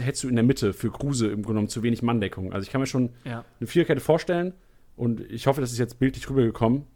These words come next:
Speaker 1: aber du kannst quasi nicht mit Dreierkette spielen, da hast du dann links einen Dika und Kostic im Grunde genommen, die Becker und Trimmel covern sollen und du hast rechts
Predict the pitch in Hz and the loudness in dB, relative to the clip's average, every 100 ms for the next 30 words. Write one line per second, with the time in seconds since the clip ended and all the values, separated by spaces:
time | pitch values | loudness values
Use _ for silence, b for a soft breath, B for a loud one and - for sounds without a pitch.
0 | _ 110 110 110 139 147 - 123 120 135 | _ -2 -2 0 -2 -2 -2 -2 2 2
1 | - 110 127 151 151 120 120 135 135 113 | 2 -2 0 -2 -2 -6 -4 0 0 0
2 | - 110 135 175 - b b b - 107 | 0 2 2 0 -4 b b b -4 -2
3 | 165 196 185 170 185 b b b b b | -2 2 4 4 2 b b b b b
4 | _ _ 147 127 - 180 - 131 131 - | _ _ 0 0 0 -2 0 -2 -2 -2
5 | 127 110 123 127 123 123 139 180 - 117 | 0 2 4 4 2 0 0 -4 -8 -10
6 | 135 139 135 139 - - - - - - | -6 -4 -2 -4 -6 -20 -20 -20 -20 -16
7 | 113 143 - 127 131 - 165 120 110 - | -4 -2 0 0 0 2 4 4 2 -6
8 | - 120 113 120 110 117 139 175 b b | -4 0 2 4 4 4 4 0 b b
9 | b b b _ _ 127 113 120 117 117 | b b b _ _ 0 2 2 0 0
10 | 151 - - - | -2 -2 -12 -12